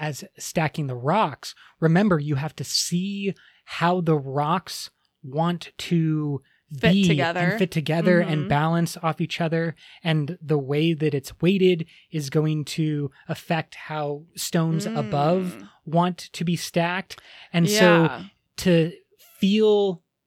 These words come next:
Speaker 1: or to understand what the ink wants to become is to, in my view, attract the spirit part of the nightmare. And it kind of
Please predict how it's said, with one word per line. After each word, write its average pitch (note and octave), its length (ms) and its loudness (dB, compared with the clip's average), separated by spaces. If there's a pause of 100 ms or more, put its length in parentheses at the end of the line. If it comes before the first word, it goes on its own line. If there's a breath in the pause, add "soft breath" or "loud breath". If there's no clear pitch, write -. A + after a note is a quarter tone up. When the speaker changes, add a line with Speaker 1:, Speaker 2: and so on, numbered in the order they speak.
(140)
Speaker 1:
or D#3 220 2
to D#3 300 -4
understand F3 720 0
what C#3+ 180 -4
the D3 120 -6 (120)
ink A#3+ 320 0 (100)
wants D#3 320 -2
to E3 80 -4
become C#3 600 -4 (220)
is F3+ 260 2
to, D#3+ 460 0 (300)
in E3 160 0
my G#3+ 240 4
view, C3+ 420 -2 (240)
attract F#3+ 760 0
the D#3+ 120 -2
spirit G#3 720 -2
part G#3 400 2 (100)
of D#3+ 200 0
the D#3 80 2
nightmare. C#3+ 580 -2 (340 soft breath)
And E3+ 280 4
it F#3 220 2
kind E3+ 220 2
of D3 220 2